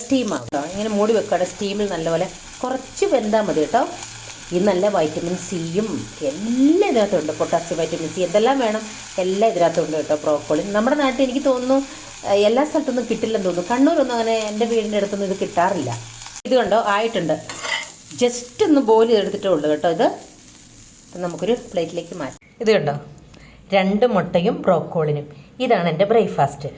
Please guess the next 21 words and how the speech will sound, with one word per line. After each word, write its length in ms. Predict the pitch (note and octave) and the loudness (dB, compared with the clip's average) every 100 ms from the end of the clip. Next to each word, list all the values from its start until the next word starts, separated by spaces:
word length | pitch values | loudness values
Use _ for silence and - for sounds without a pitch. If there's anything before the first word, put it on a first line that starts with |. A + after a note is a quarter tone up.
| - - | -12 -2
കേട്ടോ. 180 | F#3+ F#3+ | 2 2
ഇനിയിപ്പോൾ 240 | E3+ F3+ | 2 2
അടുത്ത 180 | F3 - G3 | 2 2 -2
മാസം 160 | F#3+ G#3+ | 0 -2
നാട്ടിൽ 200 | F3 A3+ | 0 2
വരുന്നുണ്ടേ 340 | A3 G#3 G#3 E3 C#3+ - - - G#3 | 2 2 0 0 -2 -12 -20 -16 -8
നല്ലപോലെ 460 | F3 - B3+ B3+ A3+ G3 F3 | -8 -2 4 4 4 4 4
ഡയറ്റ് 280 | E3 C4+ B3 | 4 2 2
ചെയ്തിട്ട് 200 | G#3+ A3 | 2 2
ഇനിയും 180 | E3+ B3+ B3 | 0 0 2
മെലിയണമെന്ന് 340 | F#3 F#3+ G3+ E3+ | 2 2 2 2
എനിക്ക് 160 | D3 D#3 | -2 -2
ഭയങ്കര 520 | C3+ C3+ G3 A#3 G#3+ D#3 | -2 -4 -6 0 2 2
ആഗ്രഹം. 300 | C#3+ C3+ C3 - - - - - - A#3+ | 0 -4 -6 -12 -20 -20 -20 -20 -14 -2
ഉം, 120 | A3+ E3+ E3+ | -2 0 0
ഇനി 120 | B3+ C4+ | 2 4
ഒരു 80 | G#3 | 6
രണ്ട് 160 | F#3+ F#3 G#3 | 4 2 2
മൂന്ന് 120 | B3 B3 | 2 4
കിലോ 120 | F3+ F3 | 2 2
എങ്കിലും 200 | F#3 | -2